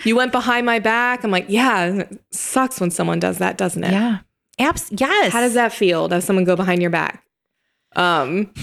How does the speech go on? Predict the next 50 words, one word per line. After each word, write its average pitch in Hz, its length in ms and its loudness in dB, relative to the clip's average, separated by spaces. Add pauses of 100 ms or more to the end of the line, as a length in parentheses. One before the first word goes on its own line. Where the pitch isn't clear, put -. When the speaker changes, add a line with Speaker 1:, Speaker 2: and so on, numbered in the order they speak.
(760)
Speaker 1:
but 202 80 0
I 214 140 2
did 240 160 2
it, 240 160 0
and 180 160 0
I'm 240 240 0
still 320 300 0
in 339 80 0
that 339 120 -2
house, 285 480 -2 (420)
<laughs> 1017 400 -8
and, 220 600 0
um, 220 240 0
we're 220 80 2
in 226 80 2
the 220 40 -2
process 214 440 -2
of 208 180 0
renovating 208 520 2
it, 202 300 0
and 175 240 0 (280)
you've 330 200 2
been 277 120 2
in 196 80 2
our 170 320 -2 (120)
Speaker 2:
You 214 140 0
have 233 80 2
a - 20 -4
beautiful 185 280 2
Speaker 1:
our 180 40 2
new 180 60 2
room. 160 80 2
Speaker 2:
house, 143 260 0
Speaker 1:
Thank 262 120 0
Speaker 2:
but 190 80 0
I 185 80 2
Speaker 1:
you. 190 60 0
Speaker 2:
have 202 180 -2
to 233 80 -4
say, 180 500 0 (480)
um, 170 320 0
I've 170 100 -4
heard 220 520 2 (280)
bits 185 220 0
and 180 80 -2
pieces 185 380 -2
of 180 140 0
this 190 140 -2
story 185 320 0
before, 170 680 0